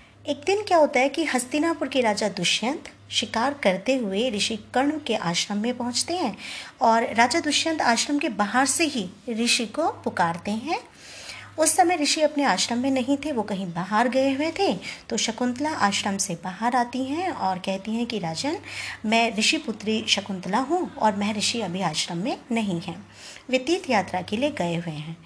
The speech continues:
मैं आपका स्वागत करती हूँ।" तब दुष्यंत, जो राजा दुष्यंत थे, वो बड़े आश्चर्यचकित होते हैं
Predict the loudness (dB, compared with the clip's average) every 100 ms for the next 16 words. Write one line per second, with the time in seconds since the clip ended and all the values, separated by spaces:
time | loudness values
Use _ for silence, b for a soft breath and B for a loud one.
0 | B -10 -4 -4 -2 -2 0 -2 -2 -2
1 | -2 -2 -2 -2 -2 -2 B B B -4
2 | -4 -4 -8 -4 0 2 2 0 0 0
3 | 2 2 0 0 0 0 0 -4 -4 -4
4 | -4 -2 -2 0 -2 -2 -2 -2 -2 -6